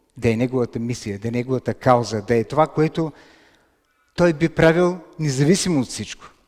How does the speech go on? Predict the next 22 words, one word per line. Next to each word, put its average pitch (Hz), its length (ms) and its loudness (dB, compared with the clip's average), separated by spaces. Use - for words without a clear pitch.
Това, 185 140 2
което 196 480 0
го 147 120 -10
кара 170 240 6
да 160 140 2
трепне 156 380 0
сърцето 107 500 -8
му. 95 140 -16
Това, 175 140 4
което 175 500 0
не 160 200 -2
му 165 100 -2
дава 151 320 6
мира 139 440 2
и 170 100 -2
търси 151 340 4
нови, 120 380 -2
нови, 117 380 -6
нови 117 260 -6
възможности 110 640 -12
и 107 40 -8
решения. 104 440 -14